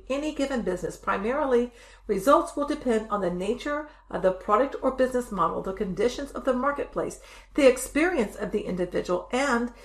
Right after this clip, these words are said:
situations and elements that are beyond your control. As with any business endeavor, you assume all risk related to investment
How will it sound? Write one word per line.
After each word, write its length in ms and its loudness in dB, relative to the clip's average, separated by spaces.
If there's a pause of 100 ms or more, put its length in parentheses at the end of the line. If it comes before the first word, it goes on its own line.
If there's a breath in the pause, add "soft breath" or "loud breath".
(220 loud breath)
situations 640 4
and 260 0
elements 360 0
that 100 2
are 80 6
beyond 560 0
your 140 0
control. 560 -2 (440 loud breath)
As 200 4
with 180 -4
any 200 2
business 380 6
endeavor, 680 2
you 300 4
assume 580 2 (140)
all 380 4
risk 340 2
related 440 0
to 140 -8
investment 800 0